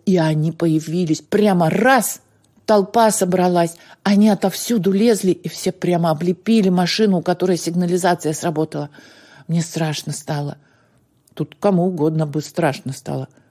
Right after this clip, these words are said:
Ты вообще молодец, что слетал». Костик засиял от похвалы. Братья быстро позавтракали, а потом Сева притащил из комнаты два блокнота и ручки.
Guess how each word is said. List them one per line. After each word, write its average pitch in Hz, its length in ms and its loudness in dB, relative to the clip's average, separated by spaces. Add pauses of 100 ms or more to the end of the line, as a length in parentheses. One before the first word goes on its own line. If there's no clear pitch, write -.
Ты - 100 -6
вообще 156 340 -2
молодец, 160 540 0
что - 180 -10
слетал». 143 600 -8 (640)
Костик 151 340 -4
засиял 139 560 -6
от 143 160 -12
похвалы. 131 540 -12 (960)
Братья 208 340 -2
быстро 165 340 -4
позавтракали, 156 920 -8 (420)
а 165 100 -6
потом 220 420 0
Сева 226 380 0
притащил 165 640 -2
из - 240 -8
комнаты 190 460 0
два 160 240 -2
блокнота 160 560 -4
и 185 240 -4
ручки. 147 500 -10